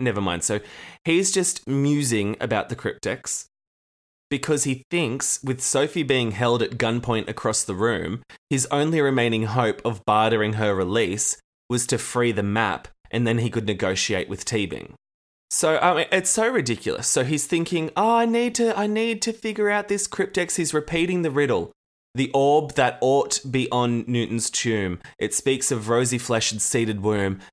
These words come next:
Meanwhile, meanwhile, he's staring out at the garden, including the branches of Britain's oldest apple tree, with five-petaled blossoms, all glistening like Venus.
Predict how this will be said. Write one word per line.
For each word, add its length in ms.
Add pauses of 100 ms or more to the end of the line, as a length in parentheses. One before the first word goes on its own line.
(100)
Meanwhile, 640 (400)
meanwhile, 840 (320)
he's 160
staring 640
out 440 (300)
at 140
the 80
garden, 680 (400)
including 720 (280)
the 80
branches 520
of 140 (160)
Britain's 520
oldest 460
apple 280
tree, 520 (680)
with 200
five-petaled 760
blossoms, 500
all 200
glistening 560
like 160
Venus. 680